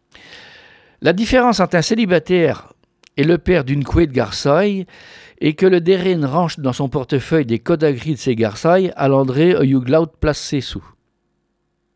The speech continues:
Le Dérène d'une couée de, défend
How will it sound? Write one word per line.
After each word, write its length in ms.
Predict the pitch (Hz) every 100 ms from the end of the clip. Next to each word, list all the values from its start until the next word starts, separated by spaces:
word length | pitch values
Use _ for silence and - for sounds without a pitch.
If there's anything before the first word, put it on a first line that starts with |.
| _ _
Le 180 | 123 143
Dérène 460 | 151 202 190 202 151
d'une 200 | 156 131
couée 300 | 147 160 135
de, 480 | 117 113 113 117 117
défend 640 | 127 123 147 165 202